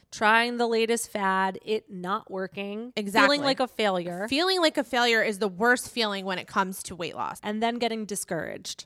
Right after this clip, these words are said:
Speaker 2: What if I told you I knew of something that could help with this?
Speaker 1: I would one hundred percent wanna know.
Speaker 2: The Row Body Program pairs a weekly shot with healthy lifestyle changes so you can lose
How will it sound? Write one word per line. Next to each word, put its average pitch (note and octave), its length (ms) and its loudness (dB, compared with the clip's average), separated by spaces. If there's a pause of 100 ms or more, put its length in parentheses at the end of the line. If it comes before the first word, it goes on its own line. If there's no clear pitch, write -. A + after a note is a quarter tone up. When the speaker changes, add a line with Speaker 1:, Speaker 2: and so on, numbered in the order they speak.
(100)
Speaker 2:
What A3 240 0
if F4+ 120 -2
I E4 120 2
told A3+ 340 -6
you F#3 400 -4 (640)
I A3 160 2
knew G#3+ 300 4
of G3 80 0
something F#3 400 -4
that F3+ 140 -8
could F3 120 -10
help D#3+ 180 -6
with - 120 -14
this? - 320 -14 (100)
Speaker 1:
I G3+ 140 0
would G3 140 0
one G3 120 -2
hundred G3+ 440 -4
percent F#3 360 -6
wanna E3+ 200 -6
know. - 280 -10 (440)
Speaker 2:
The A#3 200 4
Row A#3 380 6
Body G#3 420 6
Program C#4 560 2
pairs A3+ 340 -2
a G#3+ 80 -2
weekly A#3+ 640 -6
shot F#3 460 0
with G#3 160 -4
healthy C4+ 580 0
lifestyle G3+ 760 0
changes E3 460 -10
so - 140 -6
you G#3+ 240 0
can E4+ 260 0
lose G3 460 0